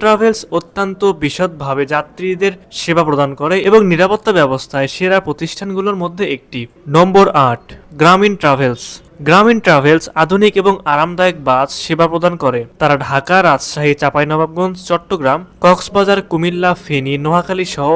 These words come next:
বিভিন্ন শহরের মধ্যে যাত্রী পরিবহন করে থাকে। তাদের বাসগুলোতে সিটের পাশাপাশি যাত্রীদের জন্য বিশেষ ধরনের সেবা যেমন ফ্রি ওয়াইফাই, টেলিভিশন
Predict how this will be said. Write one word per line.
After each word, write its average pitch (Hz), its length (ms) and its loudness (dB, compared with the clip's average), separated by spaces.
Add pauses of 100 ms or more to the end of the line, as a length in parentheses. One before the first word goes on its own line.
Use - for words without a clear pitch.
(260)
বিভিন্ন 202 260 0 (140)
শহরের 151 380 0
মধ্যে 143 200 -2 (100)
যাত্রী 143 320 -2 (120)
পরিবহন 143 360 -2 (100)
করে 147 140 2 (100)
থাকে। 139 240 -6 (280)
তাদের 156 220 2 (120)
বাসগুলোতে 196 600 2 (180)
সিটের 160 380 0
পাশাপাশি 180 440 -4 (120)
যাত্রীদের 139 600 -2
জন্য 139 200 0 (400)
বিশেষ 220 260 4 (120)
ধরনের 143 380 2
সেবা 143 260 4 (120)
যেমন 135 240 0 (260)
ফ্রি 202 220 0 (100)
ওয়াইফাই, 143 460 4 (260)
টেলিভিশন 190 460 2